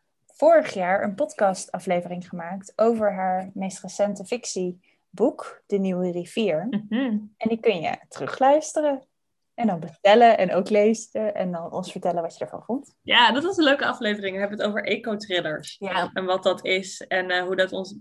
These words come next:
Speaker 2: mijn liefde voor, voor natuur en, eh, detectiveverhalen samenbrengt.
Speaker 1: Ja.
Speaker 2: <laughs>
Speaker 1: We hebben toen ook, dat weten jullie niet, maar best veel wijn gedronken terwijl we die aflevering opnamen.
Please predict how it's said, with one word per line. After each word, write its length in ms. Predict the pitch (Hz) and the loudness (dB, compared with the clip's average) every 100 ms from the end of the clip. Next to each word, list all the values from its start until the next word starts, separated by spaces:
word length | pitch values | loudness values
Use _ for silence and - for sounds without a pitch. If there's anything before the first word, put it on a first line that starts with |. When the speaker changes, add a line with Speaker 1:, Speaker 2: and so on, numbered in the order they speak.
| - | -6
Speaker 2:
mijn 300 | 190 190 226 | 2 2 2
liefde 300 | 226 220 214 | 0 -4 -10
voor, 380 | - 180 175 - | -2 0 0 -2
voor 100 | 190 | -8
natuur 420 | 185 180 208 208 | -8 -6 -2 -2
en, 240 | 151 175 175 | -2 -4 -4
eh, 120 | 170 | -2
detectiveverhalen 720 | 175 190 190 - 160 160 160 | -2 -4 -6 -8 -4 -2 -4
samenbrengt. 480 | - - - - 262 | -6 -8 -8 -2 4
Speaker 1:
Ja. 220 | 226 196 - - - | 4 4 -4 -16 -6
Speaker 2:
<laughs> 500 | 226 214 226 - _ | -2 -2 -4 -8 _
Speaker 1:
We 60 | - | 4
hebben 200 | 220 247 | 6 6
toen 220 | 262 240 | 4 2
ook, 220 | 226 233 | 4 4
dat 140 | 233 220 | 2 0
weten 300 | 220 220 233 | 0 0 -2
jullie 160 | 254 202 | -2 -2
niet, 120 | 196 | -2
maar 140 | 202 | -2
best 240 | 202 233 - | 0 0 2
veel 200 | 233 196 | 2 4
wijn 260 | 190 208 | 2 2
gedronken 500 | 214 196 180 180 180 | -2 -4 -4 -6 -8
terwijl 340 | - 190 170 170 | -6 -4 -2 0
we 80 | 175 | -2
die 120 | 175 | -2
aflevering 560 | 196 - 185 - 180 | -4 -2 -4 -4 -8
opnamen. 400 | - 185 214 269 | -6 0 4 4